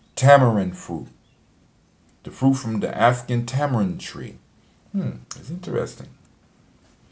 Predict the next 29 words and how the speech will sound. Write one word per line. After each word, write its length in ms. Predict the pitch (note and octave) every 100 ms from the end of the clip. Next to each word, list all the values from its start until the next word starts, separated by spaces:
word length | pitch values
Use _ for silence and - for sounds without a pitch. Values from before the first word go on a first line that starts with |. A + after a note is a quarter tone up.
| - -
It's 140 | F2
extremely 760 | - - - D#3+ F#3+ G3+ G3+ F#3
effective 540 | F#3 A#2 G#2+ A2 G#2
at 120 | F2
removing 460 | E2+ F2+ A#2+ B2+ B2+
fluoride 600 | B2 B2 A#2 A2+ A2 G#2+
from 220 | - G2+
the 60 | F#2
body. 380 | E2+ E2 - - _ - _ _ _ _ _ _ _ _ -
One 180 | G#2 A#2
study 240 | A#2+ A2+
found 280 | A2+ G#2+ G2+
children 380 | C3 C3 A2+ A2
given 300 | A#2+ A#2 A2+
tamarind 520 | C3 C3+ C#3 D3 D3+ - - -
extracted 840 | F3 - - B2 - - G2 - - - -
significantly 1000 | - F#2+ - - - B2 - - C#3+ C3+
more 220 | A2+ A2
fluoride 680 | - C3+ C#3+ C#3 C#3+ C#3 -
in 120 | G2+
their 100 | F#2
urine 380 | G#2 C3 C3+ C3+
compared 440 | B2 B2+ A#2+ A#2+
to 60 | -
control 460 | - - A#2+ A2+
groups 260 | A2+ A2 -
and 100 | F2+
may 120 | G2
halt 400 | G2+ A#2 B2